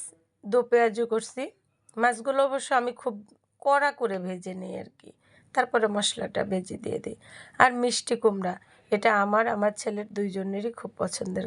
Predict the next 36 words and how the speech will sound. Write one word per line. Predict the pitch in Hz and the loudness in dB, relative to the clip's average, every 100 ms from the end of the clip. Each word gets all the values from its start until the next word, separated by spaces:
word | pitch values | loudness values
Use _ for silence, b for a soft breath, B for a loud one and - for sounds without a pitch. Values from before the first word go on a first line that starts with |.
| - | -6
খাবার। | - 190 190 B B B B | -8 -8 -10 B B B B
আর | 214 233 | 4 4
মিষ্টি | 247 - 254 | 0 0 -2
কুমড়া | 254 247 254 247 | 0 2 2 2
ভাজিতে | 240 247 233 269 285 B B B - | 0 -4 -2 0 0 B B B 0
আমি | 240 277 269 | 2 4 2
জানি | 277 294 | 2 2
না | 226 233 b b b - | 0 0 b b b 0
কে | 247 226 233 | 2 4 0
বেশি | 233 254 214 | 0 -2 0
রসুন | 220 - 226 220 | -2 -4 -4 -2
দিয়ে | 214 214 | -2 -2
খায়, | 202 190 - 220 | -2 -2 0 -2
আমি | 254 269 | 0 -2
অবশ্য | 254 262 269 233 | -2 -6 -4 -4
মিষ্টি | 226 - 226 | -6 -8 -6
কুমড়া | 226 214 202 | -2 0 0
ভাজিতে | 214 214 214 196 208 | -4 -6 -4 -2 0
অনেক | 240 233 | -2 -4
বেশি | 233 226 208 | -8 -6 -6
রসুন | 202 190 196 190 | -6 -8 -10 -10
দিই, | 190 - _ b b - | -12 -16 _ b b 0
কারণ | 214 214 | 0 2
রসুন | 214 - 240 - | -2 -2 -6 -8
থাকলে | - 269 - - | -8 -6 -6 -6
খেতে | 190 202 180 | -4 -4 -2
ভালো | 185 175 175 | -2 -2 -6
লাগে। | 180 180 B B B B - | -8 -12 B B B B 2
আরেকটা | 214 247 - 285 277 | 4 4 4 4 6
রান্না | 240 233 208 | 4 2 0
যেটা | 202 208 214 | -2 -2 -4
করছি, | 214 311 311 | -6 -10 -12
সেটা | - 196 196 | -10 -8 -8
সজিনা | - 214 214 208 208 196 | 0 0 2 2 0 2
দিয়ে | 214 277 b b b - | 2 2 b b b -2
সরিষা। | - 202 180 - | 0 0 0 -6